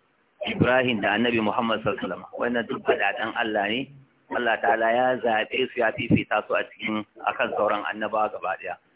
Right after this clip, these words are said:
Sannan a cikin biyun kuma sai sake zaɓen manzon Allah sallallahu alaihi wa sallam ya fifita shi akan Annabi Ibrahim. Saboda haka kaga shi zaɓaɓɓe ne kenan a cikin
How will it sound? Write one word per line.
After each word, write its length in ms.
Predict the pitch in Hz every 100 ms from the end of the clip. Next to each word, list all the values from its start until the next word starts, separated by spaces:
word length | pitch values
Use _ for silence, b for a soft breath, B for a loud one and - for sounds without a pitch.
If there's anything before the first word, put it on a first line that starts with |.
| _ -
Sannan 240 | 101 127
a 60 | 117
cikin 240 | - 117
biyun 320 | - 143 139 -
kuma 300 | 131 160 156 - _ _ _
sai 180 | 107 123 147
sake 340 | 143 147 120
zaɓen 320 | 107 110 -
manzon 380 | 127 117 104 113
Allah 400 | 117 117 113 113 _ _ _ -
sallallahu 380 | 135 117 113
alaihi 40 | 104
wa 60 |
sallam 160 | 110 104
ya 80 | 104
fifita 540 | 117 107 101 - 101
shi 240 | - 104 92 -
akan 380 | - - 98 90 -
Annabi 320 | 98 101 -
Ibrahim. 360 | - - - - _ _ _ _
Saboda 180 | 120 113
haka 180 | 120 120
kaga 280 | 117 113 110
shi 200 | 127 120 113
zaɓaɓɓe 600 | 110 110 123 123 127 127
ne 120 | 113 95
kenan 240 | 104 117
a 100 | 101 107
cikin 480 | - - 117 117